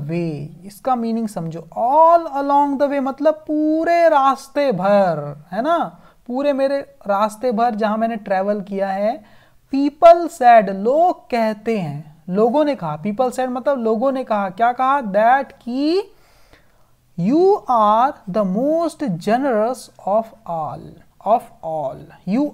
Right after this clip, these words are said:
are, आप हैं, क्या हैं? The most generous मतलब सबसे ज़्यादा उदार हैं, of all मतलब सब में से। आप सभी, आप सभी लोगों में से सबसे ज़्यादा उदार हैं, ऐसा लोगों ने मुझसे कहा। You fulfill,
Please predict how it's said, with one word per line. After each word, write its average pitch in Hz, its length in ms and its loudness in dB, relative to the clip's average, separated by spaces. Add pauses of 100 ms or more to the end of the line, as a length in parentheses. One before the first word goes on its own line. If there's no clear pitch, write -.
are, 214 360 2
आप 233 320 0
हैं, 196 460 -6
क्या 214 180 -4
हैं? 247 500 -4 (320)
The 208 100 -2
most 247 600 -4
generous 202 420 0
मतलब 208 320 -6
सबसे 233 600 -8
ज़्यादा 208 580 0
उदार 208 460 2
हैं, 202 600 -4
of 220 140 6 (200)
all 214 220 6
मतलब 190 340 -6
सब 180 340 -6
में 147 140 -10
से। 147 220 -20 (240)
आप 202 200 -6
सभी, 220 580 -6
आप 208 180 -6
सभी 220 360 -4
लोगों 233 240 -2
में 214 120 -6
से 214 140 -12
सबसे - 340 -14
ज़्यादा 190 400 0 (340)
उदार 196 340 2
हैं, 202 240 -6
ऐसा 180 220 -4
लोगों 165 300 -6
ने 180 100 -6
मुझसे 175 340 -12
कहा। 170 360 -10 (360)
You 277 120 0
fulfill, 302 640 0